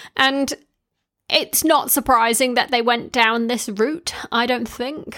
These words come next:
because I think if, even if you go back, like, way back into history and you think about things like where they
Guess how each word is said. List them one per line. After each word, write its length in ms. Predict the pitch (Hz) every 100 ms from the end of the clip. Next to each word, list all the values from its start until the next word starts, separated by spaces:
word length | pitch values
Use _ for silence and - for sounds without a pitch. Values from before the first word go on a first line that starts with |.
| -
because 340 | 233 - 220
I 120 | 220 202
think 500 | 233 214 - - - - - - -
if, 100 | 208
even 260 | - 226 220
if 100 | 220
you 80 | 208
go 40 |
back, 200 | 196 -
like, 180 | 202 190
way 300 | 196 202 208
back 200 | - -
into 140 | 208
history 300 | 185 180 -
and 80 | 185
you 80 | -
think 180 | 208 190
about 320 | - - -
things 400 | 208 202 190 -
like 380 | - - - - - - -
where 380 | - 196 185 180 -
they 520 | 190 185 180 185